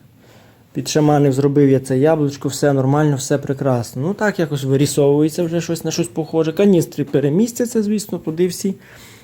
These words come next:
Тільки, тільки так поки що, як воно все виглядає, щоб ви мали якесь уявлення. Ну, місця, ну, нормально. Тут ще й буде куди, щоб пхати, типа, тут ще місце з тої сторони до холери.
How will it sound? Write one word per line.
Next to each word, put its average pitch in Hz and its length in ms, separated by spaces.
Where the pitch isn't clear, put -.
Тільки, 160 240
тільки 156 300
так 160 340
поки 165 260
що, - 160
як 147 260
воно 139 160
все 139 200
виглядає, 139 500
щоб 127 180
ви 123 80
мали 131 280
якесь 131 380
уявлення. 123 720
Ну, 127 240
місця, 196 480
ну, 220 280
нормально. 160 600
Тут 165 180
ще 170 140
й - 20
буде 160 260
куди, 156 260
щоб 139 180
пхати, 170 400
типа, 143 240
тут 143 200
ще - 120
місце 135 300
з - 40
тої 127 200
сторони 127 340
до 123 100
холери. 151 400